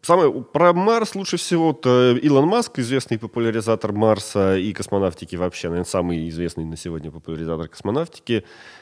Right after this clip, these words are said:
Э, он, у него была одна лекция, посвящённая именно экспедиции на Марс. И как он объяснил, почему Марс? Потому что ничего лучше у нас нету. Э, и даже Марс не то чтобы хорош на самом деле, а Марс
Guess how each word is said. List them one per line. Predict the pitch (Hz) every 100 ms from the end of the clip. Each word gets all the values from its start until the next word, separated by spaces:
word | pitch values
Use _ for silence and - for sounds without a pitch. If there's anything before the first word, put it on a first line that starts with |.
| _
Э, | - 95 -
он, | 151 170 156
у | 139
него | 143
была | 127 123
одна | 104 104
лекция, | 165 - 135
посвящённая | 120 107 104 - 101 95
именно | 92 92
экспедиции | 82 - 101 92 -
на | 82 85
Марс. | 165 214 - -
И | 110 123
как | - 156
он | 147
объяснил, | 120 104 120 - 120 101
почему | - - - 120 110
Марс? | 107 80 - _ _ _ _
Потому | - 170
что | -
ничего | 139 139
лучше | 156 165 107
у |
нас | 107 -
нету. | 92 - - _ _ _ _ _ _
Э, | 90 85 -
и | 127
даже | 123 160 170 165 147
Марс | 190 240
не | -
то | 139 156
чтобы | - 131 131
хорош | 123 131 120 85 - -
на | 87 85
самом | 95 87 90 92
деле, | 104 165 180 135 113 95 -
а | 80 87 85
Марс | 92 113 160 220 -